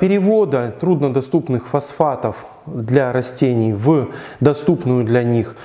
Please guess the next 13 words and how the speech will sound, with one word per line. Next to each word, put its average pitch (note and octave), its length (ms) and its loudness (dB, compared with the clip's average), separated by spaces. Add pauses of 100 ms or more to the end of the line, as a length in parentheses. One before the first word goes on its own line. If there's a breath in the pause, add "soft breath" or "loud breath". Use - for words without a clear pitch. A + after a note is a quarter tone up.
(120 loud breath)
форму, G#3 640 2
а B2+ 120 0
также F#3 640 0
с - 80 -8
целью D3+ 420 2
стимуляции F#3 880 0
и A3 180 -2
защиты D#3 680 0 (260 loud breath)
растений, G3 800 2 (340 loud breath)
э, B2 440 0
от G3+ 340 2
различных C3+ 840 -2
заболеваний. A2+ 920 0